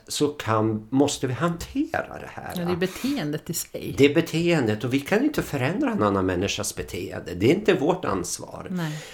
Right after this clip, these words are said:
Speaker 1: Vårt ansvar är ju vårt eget, att ta hand om oss själva. Så känner vi att den här människan tar mer än den ger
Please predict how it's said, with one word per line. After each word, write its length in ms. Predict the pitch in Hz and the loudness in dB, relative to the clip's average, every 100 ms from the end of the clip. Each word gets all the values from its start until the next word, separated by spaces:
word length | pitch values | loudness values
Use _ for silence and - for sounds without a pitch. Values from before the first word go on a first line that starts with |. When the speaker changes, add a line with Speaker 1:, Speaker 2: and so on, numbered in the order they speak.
| - _ | -18 _
Speaker 1:
Vårt 480 | 117 101 226 240 190 | -6 4 6 6 4
ansvar 640 | 117 101 - 139 120 127 - | 4 4 2 4 6 6 2
är 200 | 110 135 | 0 2
ju 120 | 95 | -2
vårt 460 | - 98 104 107 - | 0 0 0 -4 -8
eget, 720 | 117 110 90 117 165 92 - - | -2 0 -2 -2 -2 -2 -4 -10
att 120 | - | -4
ta 80 | 143 | -4
hand 300 | 104 90 101 | -2 0 2
om 80 | 131 | 0
oss 120 | - | 0
själva. 560 | 139 87 95 113 - - - 156 151 | -2 0 -2 -4 -6 -8 -14 -16 -10
Så 320 | - 165 151 - - - _ _ _ _ | 4 4 4 -6 -20 -20 _ _ _ _
känner 500 | - - 226 202 147 | 0 4 6 8 8
vi 140 | 127 | 8
att 380 | 120 117 - - - | 8 8 4 -10 0
den 280 | 139 170 | 4 6
här 260 | 160 214 202 | 6 6 8
människan 600 | 156 131 143 139 139 131 | 8 8 6 4 4 2
tar 460 | - - 180 139 113 | 0 4 8 8 8
mer 340 | 110 107 98 | 6 6 6
än 140 | 98 | 6
den 140 | 107 110 | 6 6
ger 560 | - 139 82 87 92 | 6 4 4 0 -4